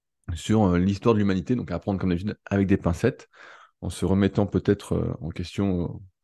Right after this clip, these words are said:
voilà, se, se poser des questions comme d'habitude. Donc voilà, c'est ce que je vous partage dans Leadercast,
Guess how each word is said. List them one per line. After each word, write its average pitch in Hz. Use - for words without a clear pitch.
voilà, 87
se, 85
se -
poser 139
des 170
questions 107
comme 110
d'habitude. 95
Donc 120
voilà, 92
c'est -
ce -
que -
je 110
vous 110
partage 110
dans 113
Leadercast, 101